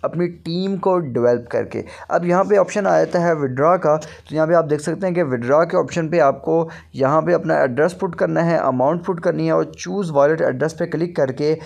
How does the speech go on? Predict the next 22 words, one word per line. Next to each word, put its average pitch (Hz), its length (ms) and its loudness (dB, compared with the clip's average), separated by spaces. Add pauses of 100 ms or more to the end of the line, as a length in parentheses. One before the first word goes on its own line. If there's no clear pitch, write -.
(200)
आपने 135 280 0
विथड्रॉ 135 400 0
पे 160 160 -2
क्लिक 135 360 -6
कर 143 100 0
लेना 135 240 -2
है 151 100 -2
और 165 120 0
आपको 151 480 -2 (280)
within 175 460 -2 (180)
ten 202 100 0
मिनट्स 170 360 -2
के - 120 -6
अंदर 139 200 -2
आपके 131 360 0
अकाउंट 127 440 -2
के 131 80 -2
अंदर 120 200 -2
विथड्रॉ 123 380 -2 (300)
रिसीव 127 480 -6
हो 117 100 -2
जाएगा। 110 440 -6